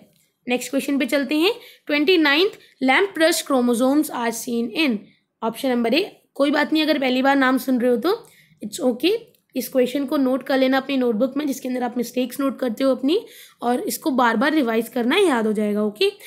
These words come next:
So lamprey chromosomes are seen in option number A, prophase, B, mitotic metaphase,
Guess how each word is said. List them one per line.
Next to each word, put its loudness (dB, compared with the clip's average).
So 0
lamprey 2
chromosomes 0
are 2
seen -4
in -2
option -4
number -2
A, 4
prophase, -2
B, 4
mitotic 0
metaphase, 0